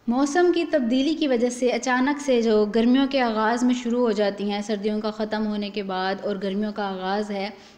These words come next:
उसमें जो तकलीफ़ पैदा होती हैं तो उनमें भी ब्रायोनिया बहुत अच्छा काम करती है, ख़ुसूसन नमूनिया। नमूनिया में जो, मतलब, नमूनिया बुखार हो जाता है कि अमूमन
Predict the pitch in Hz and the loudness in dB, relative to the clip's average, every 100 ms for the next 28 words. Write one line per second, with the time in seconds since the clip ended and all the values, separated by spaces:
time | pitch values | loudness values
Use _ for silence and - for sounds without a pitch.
0 | - - 320 - 359 302 254 240 233 226 | -20 -10 -10 -4 0 0 0 0 0 0
1 | 233 226 214 214 214 214 214 214 214 - | 0 0 2 2 0 -2 -2 -2 -2 -4
2 | 240 240 240 226 202 202 202 202 214 196 | 0 2 2 0 0 -2 -2 -2 -2 -2
3 | 202 208 202 - 220 208 190 190 190 185 | -2 -4 -8 -8 -8 -6 -6 -6 -10 -8
4 | 208 202 226 - 247 - 233 - - - | -8 -6 -10 -8 -8 -2 -2 -4 -14 -20
5 | - 208 202 220 226 180 113 - - - | -4 0 2 4 4 2 -6 -16 -20 -20
6 | _ - - - 220 220 240 269 302 269 | _ -20 -20 -10 -2 2 4 4 4 4
7 | 240 220 214 214 214 220 214 214 214 220 | 2 2 2 2 0 -2 0 0 -2 -2
8 | 220 226 214 220 202 190 196 190 190 196 | -4 -2 0 0 -2 -4 -4 -4 -4 -6
9 | 196 196 196 190 - - 208 208 208 | -4 -4 -4 -8 -14 -10 -6 -4 -4